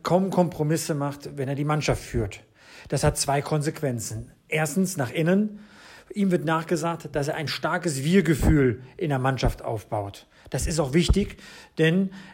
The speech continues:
nach der Zeit mit Thomas Tuchel wurde bekannt, dass es tiefe Gräben innerhalb der Mannschaft gibt. Und die Mannschaft steht vor großen Umwälzungen. Ein Drittel des gesamten Kaders steht zur Disposition. Fast hundert Millionen Euro will der B V B investieren.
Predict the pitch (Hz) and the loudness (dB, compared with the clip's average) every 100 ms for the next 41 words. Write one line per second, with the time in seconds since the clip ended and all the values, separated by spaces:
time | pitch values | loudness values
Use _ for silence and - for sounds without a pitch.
0 | _ _ - 170 156 156 - 160 160 170 | _ _ -6 -4 -2 -2 0 0 0 -2
1 | 160 123 - 156 139 127 185 180 180 165 | -6 -6 -2 -2 0 2 0 4 2 0
2 | 147 143 143 123 - 147 165 170 - - | 2 4 4 2 -2 -2 -2 -6 -12 -20
3 | - - - 139 147 147 - - 180 170 | -20 -10 -6 -4 -4 -6 -12 -8 -4 -2
4 | 170 139 131 135 139 147 - 151 139 127 | -2 -2 0 0 0 -4 -8 -4 -2 -2
5 | 127 127 139 143 135 - 107 95 - - | -2 0 2 2 0 -2 -10 -10 -14 -8
6 | 135 139 165 175 180 - - - - 165 | -2 2 2 2 0 -2 -16 -18 0 0
7 | - 143 139 151 143 - 190 180 175 175 | 2 0 2 0 -2 -2 0 2 0 0
8 | 175 180 - - - 165 170 156 208 208 | 0 -2 -6 -20 -8 -2 2 4 4 4
9 | 185 - 147 165 160 135 139 135 147 - | 4 2 -2 -2 -4 -6 -4 -2 -4 -6
10 | - - - 156 156 135 147 - 147 135 | -18 -12 -2 -2 0 -2 -2 -2 -2 -2
11 | 139 - 160 170 185 185 - - 165 - | -4 0 2 4 2 -2 -16 -4 -4 2
12 | 185 233 208 180 180 180 170 160 165 170 | 4 4 4 2 4 4 2 4 4 6
13 | 185 185 - - 156 147 151 147 135 165 | 4 2 -10 -4 0 2 0 0 2 0
14 | 165 139 131 - 160 160 175 | 0 -2 -2 -2 0 2 0